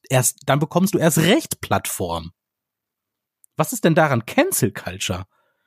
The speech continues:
Nenn mir ein Medium, in dem sie jetzt kein Porträt und kein Interview bekommen hat.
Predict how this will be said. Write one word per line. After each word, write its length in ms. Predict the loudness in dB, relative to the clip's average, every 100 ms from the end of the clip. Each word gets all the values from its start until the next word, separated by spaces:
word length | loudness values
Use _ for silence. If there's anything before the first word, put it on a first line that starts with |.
| _ _ 2
Nenn 160 | 6
mir 180 | 6 4
ein 320 | 0 4 6 6
Medium, 480 | 6 6 4 4 4
in 140 | 4
dem 180 | 6 6
sie 80 | 6
jetzt 240 | 2 0
kein 280 | -4 -2 -2
Porträt 600 | 0 -2 0 0 2 0 -6 -4
und 140 | -4 -2
kein 240 | -2 0
Interview 320 | 0 -2 -2
bekommen 400 | -4 -8 -10 -8
hat. 260 | -8 -10